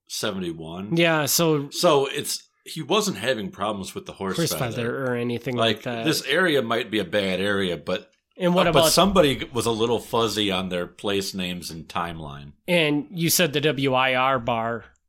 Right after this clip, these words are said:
Speaker 2: that actually opened after the horse feather, correct?
Speaker 1: Well, around the same time.
Speaker 2: It was around the same time.
Speaker 1: It was around
Speaker 2: So,
Speaker 1: the same
Speaker 2: so that
Speaker 1: time.
Speaker 2: probably wasn't even there when Frank Fry was killed either.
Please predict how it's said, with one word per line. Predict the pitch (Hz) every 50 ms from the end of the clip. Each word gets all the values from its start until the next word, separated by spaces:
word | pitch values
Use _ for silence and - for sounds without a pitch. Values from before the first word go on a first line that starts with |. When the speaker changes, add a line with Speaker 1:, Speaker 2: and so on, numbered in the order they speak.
| _ _ _ _ -
Speaker 2:
that | 147 156 156 165 156
actually | 151 139 135 - - 143 127
opened | 120 117 117 - 123 113 120
after | - - 131 127 127 127 - - 120
the | 110 113 110
horse | - 123 117 110 -
feather, | - 127 117 95 95 98
correct? | - - - 120 117 113 120 127 - - 165
Speaker 1:
Well, | 170 165 156 143 135 123
around | 120 110 107 98
the | 90 82
same | - 78 73 71
time. | 71 - - - -
Speaker 2:
It | 156 139 143
was | 135 135 131 127 117 135
around | 123 123 120 117 120
the | 117
same | 113 - 127 113 107
time. | 110 113 113
Speaker 1:
It | 160
was | 160 135 147 160
around | 143 139
Speaker 2:
So, | 127
Speaker 1:
the | 113
same | - - 120
Speaker 2:
so | - 180
that | 170 170 175
Speaker 1:
time. | 107 98
Speaker 2:
probably | 175 175 170 151 156 147
wasn't | 139 147 147 117 131 143
even | 143 131 131 131 127
there | 127 127 127 123
when | 123 127 123
Frank | 113 - 135 131 123 120 -
Fry | - 131 123 117 113
was | 110 110 -
killed | - - 120 113 110 104
either. | 110 113 113 104 - - -